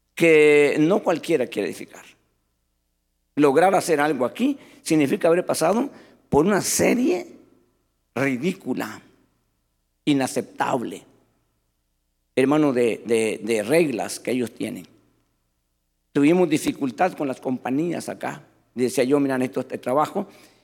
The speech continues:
eh, trabajo de doscientos mil dólares".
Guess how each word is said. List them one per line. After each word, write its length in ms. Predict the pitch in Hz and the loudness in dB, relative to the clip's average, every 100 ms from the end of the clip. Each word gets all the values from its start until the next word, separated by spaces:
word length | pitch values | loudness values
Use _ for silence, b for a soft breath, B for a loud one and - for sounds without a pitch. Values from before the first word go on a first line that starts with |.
| b _ | b _
eh, 640 | 127 131 131 127 123 120 117 - _ - | 0 2 2 0 -2 -6 -10 -20 _ -6
trabajo 420 | 113 135 143 135 | -2 -2 -2 -4
de 240 | 120 120 | -2 -2
doscientos 480 | 104 117 127 117 117 | -2 -6 -6 -6 -4
mil 160 | 123 120 | -4 -2
dólares". 540 | 170 247 151 156 - | -4 -4 -8 -12 -16